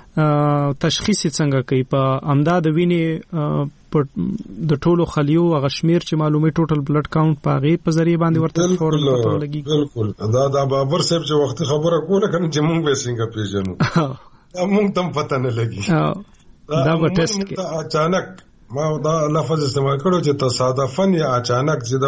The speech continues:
Speaker 2: بل مرض د تشخیص لپاره مونږ وینه ګورو، لکه،
Speaker 1: او.
Speaker 2: آ، ځیګر ګورو، د ځیګر افعال ګورو، د ګردې افعال ګورو،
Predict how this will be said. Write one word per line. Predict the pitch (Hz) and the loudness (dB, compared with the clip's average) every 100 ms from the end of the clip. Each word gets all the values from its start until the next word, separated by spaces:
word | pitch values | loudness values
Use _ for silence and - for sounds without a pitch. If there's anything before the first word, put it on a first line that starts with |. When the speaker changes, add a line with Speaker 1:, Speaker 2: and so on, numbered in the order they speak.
| 139 | 0
Speaker 2:
بل | 185 208 | 0 2
مرض | 180 151 160 | 0 2 0
د | 151 143 143 | -2 -2 -2
تشخیص | 127 - 160 123 | -2 -2 -4 -2
لپاره | 127 123 127 | -2 0 2
مونږ | 127 127 127 | 2 2 2
وینه | 123 135 | 2 2
ګورو، | 123 131 131 127 | 2 0 2 2
لکه، | 135 127 139 139 - - - | 0 -2 -4 -4 -16 -12 -2
Speaker 1:
او. | 151 135 | 0 2
Speaker 2:
آ، | 131 135 135 127 - 131 117 | 0 0 -2 -4 -12 -4 0
ځیګر | 135 143 165 170 147 | 0 2 2 0 -2
ګورو، | 147 139 120 - - - - - - - - - - - - | -2 -2 -6 -10 -20 -20 -20 -20 -20 -20 -20 -20 -20 -20 -10
د | 131 131 | -4 0
ځیګر | 139 135 156 | 0 2 2
افعال | 156 120 127 147 | 0 -2 -2 -2
ګورو، | 143 139 143 139 | -2 -2 0 2
د | 135 139 135 | 2 0 0
ګردې | 139 135 | 0 2
افعال | 151 139 123 135 135 | 0 0 0 0 0
ګورو، | 127 127 127 123 | 0 0 2 0